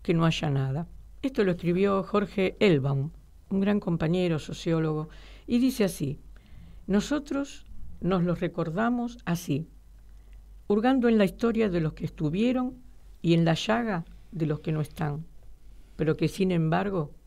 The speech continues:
están siendo". Están junto a la carita digna y grave de quienes sobrevivieron.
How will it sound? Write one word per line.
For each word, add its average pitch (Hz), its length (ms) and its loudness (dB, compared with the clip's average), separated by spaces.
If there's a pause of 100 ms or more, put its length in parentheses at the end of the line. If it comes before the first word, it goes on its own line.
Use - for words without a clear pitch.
(160)
están 160 360 0
siendo". 139 520 -6 (1000)
Están 262 400 2
junto 220 400 2
a 190 40 4
la 175 160 2
carita 175 400 0
digna 208 340 2
y 170 60 4
grave 196 420 2
de 170 140 0
quienes 160 360 0
sobrevivieron. 143 840 -2